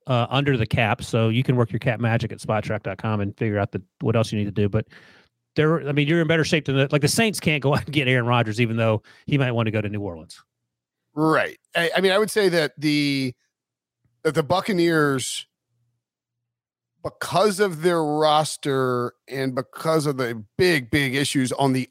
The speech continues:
Speaker 2: other N F C South teams, even if Tom Brady retires, I would suggest might still be the favorites to win the division, even though that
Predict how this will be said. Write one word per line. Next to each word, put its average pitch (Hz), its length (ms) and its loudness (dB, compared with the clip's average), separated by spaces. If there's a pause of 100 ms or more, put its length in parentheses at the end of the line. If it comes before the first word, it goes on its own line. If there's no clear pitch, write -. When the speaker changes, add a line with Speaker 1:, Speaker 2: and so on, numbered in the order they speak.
Speaker 2:
other 156 300 2
N 147 140 0
F 135 100 -2
C 131 140 -6
South 139 320 2
teams, 120 400 -4 (380)
even 247 340 0
if 247 140 0
Tom 190 340 0
Brady 165 300 0
retires, 127 1120 -4 (800)
I 147 120 4
would 156 180 0
suggest 147 520 -2
might 151 320 -2
still 196 400 0
be 170 160 -4
the 135 120 -2
favorites 170 600 -4
to 139 80 -2
win 131 200 4
the 120 80 0
division, 107 760 -6
even 113 180 -6
though 131 100 2
that 117 180 0